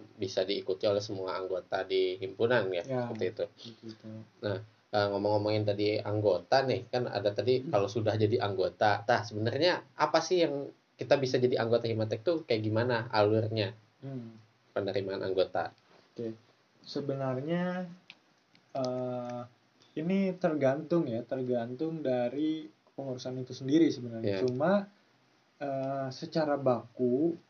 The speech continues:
Speaker 2: untuk, eh, menjadi anggota himpunan itu ya harus mengikuti kaderisasi dari,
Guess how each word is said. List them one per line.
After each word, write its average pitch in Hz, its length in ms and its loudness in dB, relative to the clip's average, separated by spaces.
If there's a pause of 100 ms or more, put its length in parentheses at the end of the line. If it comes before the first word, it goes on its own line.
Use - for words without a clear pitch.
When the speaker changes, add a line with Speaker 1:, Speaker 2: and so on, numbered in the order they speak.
(760)
Speaker 2:
untuk, 151 480 -2 (320)
eh, 143 240 -8
menjadi 143 320 -4
anggota 135 320 -4
himpunan 131 480 -6
itu 185 320 0 (760)
ya 135 220 -2
harus 160 240 -2
mengikuti 135 400 -4
kaderisasi 131 720 -2
dari, 117 240 -4